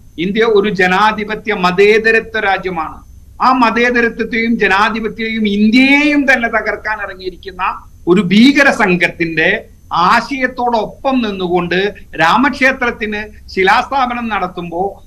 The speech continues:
അതിൽ അഭിമാനം പൂരിതമാകുന്ന ആ രാഷ്ട്രീയം വെച്ചിരുന്നാൽ നിങ്ങളിൽ നിന്ന് എല്ലാവരും പോകും. ഇപ്പൊ കേരളത്തിനെ സംബന്ധിച്ച്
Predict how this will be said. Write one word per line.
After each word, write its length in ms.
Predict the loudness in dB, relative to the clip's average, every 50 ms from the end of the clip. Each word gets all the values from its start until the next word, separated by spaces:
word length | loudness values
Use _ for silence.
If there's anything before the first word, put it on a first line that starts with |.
| -2
അതിൽ 300 | 0 0 2 2 2 2
അഭിമാനം 640 | 2 2 2 2 2 4 2 2 2 -2 -4 -6 -8 -12 -10
പൂരിതമാകുന്ന 960 | -8 -8 -6 -4 -4 -2 2 2 2 2 2 0 -2 -2 -2 -2 -2 -4 -6 -10 -20 -20 -20 -20 -16 -8 -2
ആ 260 | 0 0 0 0 2 2
രാഷ്ട്രീയം 560 | 2 2 0 -2 -4 -4 -4 -2 -2 0 0 0
വെച്ചിരുന്നാൽ 760 | -2 -2 -4 -8 -10 -8 -8 -6 -2 0 0 0 0 -2 -4 -8 -12 -20 -12 -6
നിങ്ങളിൽ 480 | -4 -2 0 2 2 2 2 0 0 -2
നിന്ന് 540 | -2 -2 -2 -4 -4 -4 -6 -10 -12 -18 -16 -8 -4
എല്ലാവരും 580 | 0 0 2 2 4 4 4 4 4 2 2 2
പോകും. 480 | 4 2 4 2 0 -4 -6 -6 -10 -14 -16
ഇപ്പൊ 200 | -16 -14 -12 -6 -2
കേരളത്തിനെ 680 | 0 0 0 0 -2 -4 -4 -6 -6 -4 -4 -4 -4 -2
സംബന്ധിച്ച് 800 | -4 -4 -4 -4 -6 -8 -8 -4 -2 0 0 0 -2 -4 -12